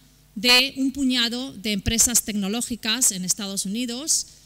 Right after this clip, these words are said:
o en China, ¿no? Y es un fenómeno que se conoce como the winner takes all, ¿no? El ganador se lo lleva todo.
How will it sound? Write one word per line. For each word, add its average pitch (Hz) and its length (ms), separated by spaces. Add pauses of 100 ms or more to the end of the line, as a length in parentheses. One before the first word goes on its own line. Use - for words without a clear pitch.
(160)
o 208 120
en 185 80
China, 165 400
¿no? 190 180
Y 214 60
es 202 100
un 220 60
fenómeno 208 480
que 214 80
se 196 140
conoce 196 340
como 196 200
the 180 100
winner 202 360
takes 180 340
all, 165 220
¿no? 220 240
El 190 140
ganador 190 360
se 196 120
lo 180 80
lleva 170 240
todo. 160 280